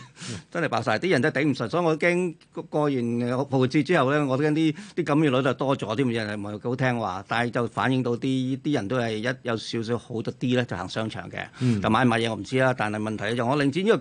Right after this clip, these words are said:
Speaker 1: 價你買得唔差嘅，七十蚊，咁我覺得達到七十蚊至以上，我，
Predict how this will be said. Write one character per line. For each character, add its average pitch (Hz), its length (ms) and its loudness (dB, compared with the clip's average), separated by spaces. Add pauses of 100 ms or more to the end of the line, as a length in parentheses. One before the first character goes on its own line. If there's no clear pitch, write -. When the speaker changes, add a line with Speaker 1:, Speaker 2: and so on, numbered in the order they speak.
Speaker 1:
價 139 80 6
你 135 60 2
買 123 160 2
得 160 100 0
唔 104 220 -4
差 123 260 0
嘅， 110 140 -6
七 123 100 -10
十 117 120 -8
蚊， 113 280 -4
咁 120 200 -2
我 123 120 -2
覺 127 100 -4
得 143 140 -2 (400)
達 135 180 2
到 151 180 0
七 190 100 -4
十 180 120 -6
蚊 156 220 2
至 147 120 -2
以 135 720 2
上， 113 420 0
我， 113 80 -4